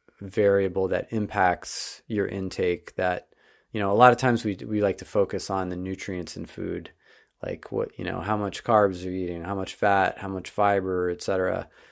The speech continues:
But the way in which we interact with food throughout the day, I think, is also very important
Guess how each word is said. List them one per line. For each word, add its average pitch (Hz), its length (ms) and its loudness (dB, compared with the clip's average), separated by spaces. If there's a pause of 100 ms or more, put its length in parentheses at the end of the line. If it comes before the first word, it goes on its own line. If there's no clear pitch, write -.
(180)
But 101 320 2 (380)
the 113 240 0
way 120 420 10
in 107 140 2
which 104 260 -2
we 101 140 -4
interact 101 880 0 (400)
with 98 160 -2
food 95 560 -4
throughout 92 360 0
the 92 80 -6
day, 92 460 2
I 98 100 -6
think, 87 520 -10 (440)
is 95 680 -6 (280)
also 92 400 2
very 90 300 0
important 92 720 -4